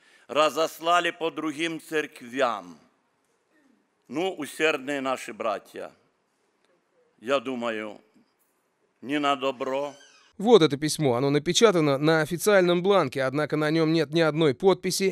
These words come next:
Speaker 2: и ни одной печати, то есть оно не имеет никакой юридической силы.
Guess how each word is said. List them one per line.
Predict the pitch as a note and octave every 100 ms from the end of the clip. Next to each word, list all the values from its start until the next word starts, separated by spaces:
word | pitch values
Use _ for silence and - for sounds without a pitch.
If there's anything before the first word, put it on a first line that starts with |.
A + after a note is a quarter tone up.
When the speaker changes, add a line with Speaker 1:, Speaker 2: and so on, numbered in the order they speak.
| -
Speaker 2:
и |
ни | F3+
одной | E3+ D#3+ E3+
печати, | D3 E3 - E3+ B2 G#2
то | C3+
есть | C3 -
оно | C3 C3+
не | B2
имеет | B2+ D#3 A#2 -
никакой | E3 F#3 F3+ E3+ A2+
юридической | G#2 B2 C3+ B2 - - D3
силы. | D#3 F3 C3 G2+